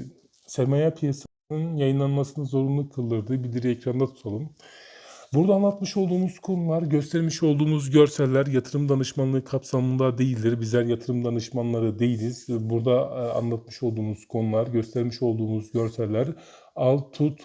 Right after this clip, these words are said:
sat tavsiyesi içermez. Bunlar bizim kişisel fikirlerimizdir. Kişiden kişiye doğruluğu tartışılabilir ve değişebilir fikirlerdir. E, tekrar söyleyelim, yatırım danışmanlığı kapsamında değildir.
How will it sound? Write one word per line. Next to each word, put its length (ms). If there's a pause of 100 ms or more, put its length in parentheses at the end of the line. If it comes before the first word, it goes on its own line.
(380)
sat 380
tavsiyesi 500
içermez. 560
Bunlar 280
bizim 200
kişisel 500
fikirlerimizdir. 840
Kişiden 400
kişiye 440
doğruluğu 520
tartışılabilir 880
ve 160
değişebilir 720
fikirlerdir. 680 (520)
E, 260
tekrar 560
söyleyelim, 580
yatırım 340
danışmanlığı 520
kapsamında 640
değildir. 500